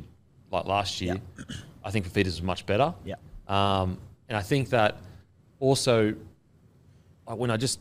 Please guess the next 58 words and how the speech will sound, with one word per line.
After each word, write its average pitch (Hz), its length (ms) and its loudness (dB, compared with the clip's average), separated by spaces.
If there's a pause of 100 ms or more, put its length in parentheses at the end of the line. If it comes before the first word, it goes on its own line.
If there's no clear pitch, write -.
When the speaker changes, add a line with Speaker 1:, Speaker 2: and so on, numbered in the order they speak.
Speaker 1:
just 147 200 0
from 135 220 4
vibe, 101 540 8 (500)
Fermor's 143 440 4
the 123 40 2
kind 117 260 2
of 98 60 2
guy 104 280 8
that 98 340 4
if 123 100 -6
he's 113 140 -2
not 127 100 4
gonna 127 160 2
get 120 160 4
much 107 240 0
ball, 104 480 6
he's 113 160 0
still - 160 2
gonna 113 140 4
work 101 220 4
his 90 140 0
ass 87 280 -2
off. 156 160 -4
Like, 98 120 -2
he's 101 120 0
Speaker 2:
Yeah. 95 60 -2
Speaker 1:
gonna 110 140 2
get 113 280 0
through 127 160 2
the 107 80 2
shit 107 260 -2
stuff. 101 360 4 (260)
He's 117 160 -2
gonna 147 160 8
be 139 160 8
okay 120 340 8
with, 117 200 8
"All 135 120 8
right, 107 220 10 (340)
I've 113 100 2
got 113 160 4
no 135 200 6
good 131 180 2
ball, 110 400 8 (240)
but 110 100 4
I 110 60 6
took 131 280 2
fifteen 127 380 2
hit 104 120 2
ups 107 340 4
and 113 100 -2
I 98 60 2
did, 98 340 -2
did 113 120 0
all 110 80 4
my," 107 80 0
whereas, 117 260 6
like, 107 140 6